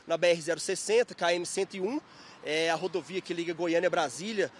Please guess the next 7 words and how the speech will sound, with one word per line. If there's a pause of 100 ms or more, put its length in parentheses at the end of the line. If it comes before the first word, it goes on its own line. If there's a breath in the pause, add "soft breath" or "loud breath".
(100)
a
logística
do
nosso
país, (600)
os
manifestantes